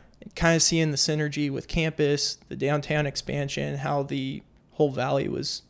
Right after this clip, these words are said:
developing out. And I was like, "Well, real estate would be really cool. I'm interested in the development process." So he actually took me in.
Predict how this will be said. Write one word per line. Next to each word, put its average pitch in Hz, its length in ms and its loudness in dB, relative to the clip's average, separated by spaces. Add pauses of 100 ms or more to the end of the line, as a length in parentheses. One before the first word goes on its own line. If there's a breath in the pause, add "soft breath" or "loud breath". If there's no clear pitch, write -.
developing - 460 -4
out. 165 200 2
And - 100 -6
I - 60 -4
was - 120 -8
like, - 120 -12
"Well, 175 180 2
real 160 220 0
estate 151 300 -2
would - 100 -8
be 160 240 -6 (420 soft breath)
really 160 240 6
cool. 165 280 4
I'm 156 100 2
interested 147 420 -2
in 147 80 -4
the 143 60 -6
development 151 480 2
process." - 480 -2
So 143 160 0
he 165 200 2
actually - 280 0
took - 260 -4
me 151 180 -2
in. 151 280 0